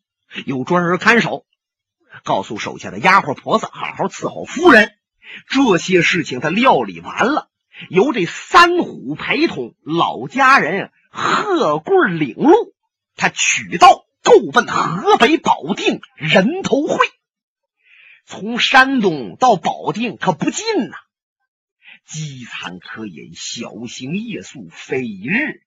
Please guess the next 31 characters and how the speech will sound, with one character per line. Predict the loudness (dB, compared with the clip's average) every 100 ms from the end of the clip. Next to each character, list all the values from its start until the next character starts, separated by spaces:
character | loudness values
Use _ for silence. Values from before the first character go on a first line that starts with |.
| _
这 | -12 -10 -8 -8
一 | -8 -12
天， | -6 -4 -4 -8 _ _ -20 -20 -12
他 | -6
们 | -4 -2
来 | 0 0
到 | -2 -4
人 | -4 -6 -6
头 | -4 -4 -4
会 | -4 -4 -4
不 | -8 _ 0
远 | 2 0 -4 -12
处 | -12 -14
了。 | -16 _ _ _ _ _ _ -20 -20 -16
贺 | -4 -2 2 2
贵 | 2 2
用 | 2 2
手 | 0 0
一 | 2 2
指 | 0 -4 -12 _ _ _ _ -4
：“老 | -2 -2 -2
爷， | -4 -6 -10 _ _ _ _ _ _ _ _ _ _ _
再 | 4 4
往 | 4 0
前 | -4 -6 -6
去 | -8 -12 -14 _
三 | 0 4 4 2
四 | -8 -10 -8 -4
十 | -2 -2 -6
里 | -8 -4
路， | -4 -4